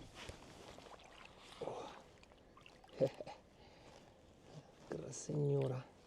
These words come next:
Гарний амурчик. Диви. Торпеда. Клас. Так, друзі, сонечко почало сідати.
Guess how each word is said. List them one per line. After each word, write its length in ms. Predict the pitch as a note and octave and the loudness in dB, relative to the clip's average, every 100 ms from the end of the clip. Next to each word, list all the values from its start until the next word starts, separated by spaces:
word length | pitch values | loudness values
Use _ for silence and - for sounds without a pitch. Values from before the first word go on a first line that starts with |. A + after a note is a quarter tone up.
| - - - - - - - | -18 -20 -18 -18 -16 -16 -2
Гарний 460 | C#3 C#3+ C#3+ C3+ C3+ | 6 10 10 10 10
амурчик. 500 | C3+ C#3 B2 - - - - - - - | 10 10 8 6 0 0 -2 -4 -2 8
Диви. 220 | C#3+ C#3 - - - - - - - D#3+ - - - - - - - - - - - - - - - G#3+ A3+ A3 G3+ F#3+ E3+ C#3 - | 12 12 10 12 12 12 8 6 6 6 8 8 8 4 -14 -10 -6 -6 -6 -10 -10 -10 -6 -8 -2 2 4 2 2 -2 -2 -6 10
Торпеда. 760 | C#3 C#3+ - - C#3 B2+ C3+ - - - - - - - - - - - - - - - - - - | 12 12 10 12 12 12 12 8 0 -4 -4 -4 -6 -6 -8 -6 0 0 0 -6 -8 -6 -8 -8 8
Клас. 540 | - D#3+ C#3+ - - - - - - - - | 12 12 12 12 2 -2 -10 -14 -16 -14 12
Так, 200 | - F#3 | 12 12
друзі, 340 | D#3 F3 D3+ C#3 | 12 12 12 12
сонечко 520 | - F3+ D#3+ - D3+ | 12 12 12 12 12
почало 400 | - C#3+ D#3+ D3+ | 12 12 12 12
сідати. 580 | - C#3+ E3 F#3 E3 | 12 12 12 12 12